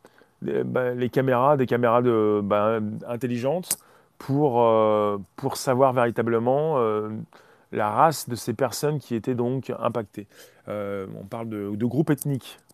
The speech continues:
on parle plus trop de race. Euh, sur, dans The Verge, on a race. Je sais pas si c'est politiquement correct. Il devrait faire un listing complet, mais bref, pour que tout le monde comprenne vite.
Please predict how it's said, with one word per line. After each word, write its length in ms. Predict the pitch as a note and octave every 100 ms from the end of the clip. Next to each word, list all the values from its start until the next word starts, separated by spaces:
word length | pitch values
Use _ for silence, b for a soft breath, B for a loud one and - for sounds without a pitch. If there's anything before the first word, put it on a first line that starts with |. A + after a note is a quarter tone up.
| - G#2
on 100 | F#2+
parle 160 | G#2
plus 180 | - -
trop 160 | - B2+
de 60 |
race. 500 | G2+ A2 C#3 - - B B B B B _
Euh, 160 | A2+ A#2
sur, 200 | - -
dans 140 | G#2+ A2+
The 100 | A2
Verge, 380 | B2 A#2+ G2 F2+
on 100 | G#2
a 80 | F2+
race. 520 | E2+ A2 C3+ - - D#2 b b _
Je 80 | -
sais 60 |
pas 120 | -
si 140 | A2 A2+
c'est 160 | -
politiquement 520 | G#2 B2 A2+ A2+ A#2+ A2+
correct. 520 | A#2 C3 C#3+ - - _ B B B B B B B B2 D3+ B B -
Il 100 | C#3
devrait 240 | D3 E3+
faire 200 | - D#3+
un 60 | D#3
listing 400 | E3 - F#3+ E3+
complet, 580 | E3+ D#3 E3+ F#3 G3
mais 160 | D#3+ C#3+
bref, 420 | C#3+ E3 F#3+ - -
pour 120 | C#3
que 60 |
tout 100 | -
le 60 | D#3
monde 180 | F3 E3+
comprenne 340 | D#3+ C#3 D3+
vite. 300 | B2 A2+ -